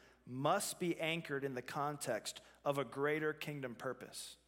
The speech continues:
So I don't just love my son, I love him to show him what God the Father is like.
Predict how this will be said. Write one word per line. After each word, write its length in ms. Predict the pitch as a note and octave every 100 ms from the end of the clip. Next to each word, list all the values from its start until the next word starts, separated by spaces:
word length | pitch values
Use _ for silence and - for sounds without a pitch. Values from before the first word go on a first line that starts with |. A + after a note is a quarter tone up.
| _ _ _ _ _ _ _
So 160 | - D3
I 80 | D#3
don't 180 | G3+ G3+
just 220 | F#3+ D3+
love 460 | D3 E3 G3 G3
my 180 | D#3 C#3
son, 560 | B2+ - E3+ D3 A#2 A2 - - - -
I 140 | D3+ D3+
love 400 | D3 E3 G3+ F3+
him 220 | D3+ C#3+
to 100 | C3+
show 300 | - D3+ D#3
him 100 | D3
what 160 | C3+
God 220 | C3+ C3 B2+
the 60 |
Father 440 | A2 C3+ C3 B2 G2+
is 100 | G2+
like. 380 | F2+ D#2+ -